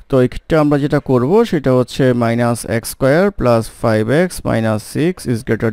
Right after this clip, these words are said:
than zero বা এক্স স্কয়ার মাইনাস ফাইভ এক্স প্লাস সিক্স is smaller than zero। এটা আসবে, middle term করলে এক্স স্কয়ার মাইনাস থ্রি এক্স মাইনাস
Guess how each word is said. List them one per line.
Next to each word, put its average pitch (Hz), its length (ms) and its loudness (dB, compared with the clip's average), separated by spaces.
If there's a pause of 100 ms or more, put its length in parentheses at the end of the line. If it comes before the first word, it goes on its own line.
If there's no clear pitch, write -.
than 113 120 -2 (120)
zero 110 260 0 (200)
বা 113 140 4 (760)
এক্স - 200 0
স্কয়ার 135 360 4 (200)
মাইনাস 120 420 2 (240)
ফাইভ 120 220 4 (220)
এক্স - 140 -6 (120)
প্লাস 117 240 2 (180)
সিক্স 156 280 0 (140)
is 117 60 -4 (100)
smaller 113 340 0
than 170 120 0 (100)
zero। 107 180 0 (140)
এটা 120 140 -2 (100)
আসবে, 113 280 -4
middle 143 240 0
term 135 220 0
করলে 127 240 2 (160)
এক্স 113 160 -6
স্কয়ার 127 240 2 (120)
মাইনাস 117 260 -2 (120)
থ্রি 127 140 -4 (180)
এক্স 180 140 -4 (120)
মাইনাস 107 300 -2